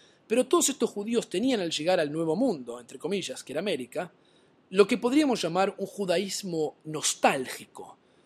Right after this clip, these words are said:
es decir, el judaísmo que ellos recordaban de Europa Oriental.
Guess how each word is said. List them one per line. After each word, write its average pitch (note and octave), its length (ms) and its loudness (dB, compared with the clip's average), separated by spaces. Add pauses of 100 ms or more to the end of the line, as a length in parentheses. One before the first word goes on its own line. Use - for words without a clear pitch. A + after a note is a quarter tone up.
es G3+ 80 0
decir, A3+ 220 2
el G#3+ 80 0
judaísmo G3+ 500 0
que A3 100 -6
ellos G3+ 200 0
recordaban F3+ 720 2
de C#3+ 60 -4
Europa D3+ 300 0
Oriental. B2 420 -12